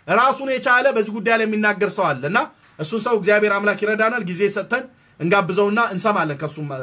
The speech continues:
አገልጋይ ማለት ነው። ነገር ግን የእግዚአብሔርን ቃል ያዙ። ስለዚህ ምንድን ነው? ይህን መጽሐፍ ቅዱስ ስንይዝ በመጀመሪያ ሰይጣን የሚደነግጠው ይሄን መጽሐፍ ስትይዝ ነው።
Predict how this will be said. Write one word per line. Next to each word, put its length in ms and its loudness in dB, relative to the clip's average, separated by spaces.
አገልጋይ 380 0
ማለት 220 -6
ነው። 100 -20
ነገር 200 2
ግን 140 -2
የእግዚአብሔርን 500 4
ቃል 200 0
ያዙ። 240 -4
ስለዚህ 300 -2
ምንድን 220 -4
ነው? 100 4
ይህን 220 -2
መጽሐፍ 480 2
ቅዱስ 280 -4
ስንይዝ 380 -2
በመጀመሪያ 680 4
ሰይጣን 380 2
የሚደነግጠው 680 0
ይሄን 200 2
መጽሐፍ 300 2
ስትይዝ 320 -8
ነው። 100 -10